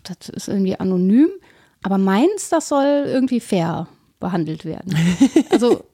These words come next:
Speaker 1: viele tun das, glaube ich, dass
Speaker 2: Ja.
Speaker 1: sie, du würdest kaum jemanden finden, der sagt, ja, ich bin gläubig, ich glaube an irgendwas Metaphysisches, ähm, das das Leben gerecht eingerichtet hat und deswegen darf ich auch fordern, mein Leben möge gerecht, äh, eingerichtet sein.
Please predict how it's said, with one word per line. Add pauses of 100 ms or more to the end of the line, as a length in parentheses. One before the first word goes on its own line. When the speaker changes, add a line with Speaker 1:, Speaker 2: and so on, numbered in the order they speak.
Speaker 1:
viele
tun
das,
glaube
ich,
dass
Speaker 2:
Ja.
Speaker 1:
sie,
du
würdest (300)
kaum
jemanden
finden,
der
sagt,
ja,
ich
bin
gläubig,
ich
glaube
an
irgendwas
Metaphysisches, (480)
ähm,
das
das
Leben
gerecht
eingerichtet
hat
und
deswegen
darf
ich
auch
fordern,
mein
Leben
möge
gerecht, (140)
äh,
eingerichtet
sein.